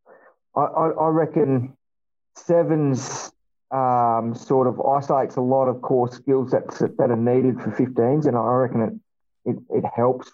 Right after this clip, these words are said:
for, for playing fifteens. Um, spatial awareness, game awareness,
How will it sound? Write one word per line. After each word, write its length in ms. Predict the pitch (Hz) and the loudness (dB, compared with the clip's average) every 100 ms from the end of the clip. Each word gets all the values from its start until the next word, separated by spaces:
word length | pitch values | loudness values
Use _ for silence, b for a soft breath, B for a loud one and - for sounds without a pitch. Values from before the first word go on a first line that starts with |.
| - | -2
for, 400 | 127 113 104 - _ _ | 2 2 0 -6 _ _
for 160 | - 101 | -2 -2
playing 340 | 127 123 120 120 | 0 0 0 -4
fifteens. 640 | 127 135 139 131 - - _ _ _ | -2 2 2 0 -6 -18 _ _ _
Um, 480 | 110 104 104 95 117 | -2 0 0 -2 -6
spatial 520 | - - 131 127 135 123 | -10 -2 0 0 0 2
awareness, 480 | 120 123 120 123 - | 2 2 2 -2 0
game 320 | 123 120 117 | 0 2 2
awareness, 600 | 110 113 117 117 120 | 4 4 2 0 -4